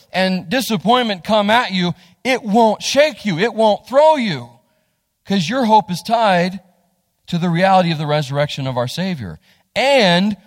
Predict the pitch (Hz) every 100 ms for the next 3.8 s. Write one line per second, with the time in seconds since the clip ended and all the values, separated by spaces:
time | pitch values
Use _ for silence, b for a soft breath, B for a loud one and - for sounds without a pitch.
0 | b - 147 240 262 226 247 208 208 214
1 | 208 190 175 220 320 233 151 143 214 _
2 | _ _ _ 185 254 - - 240 - 247
3 | 330 302 - 185 151 143 170 208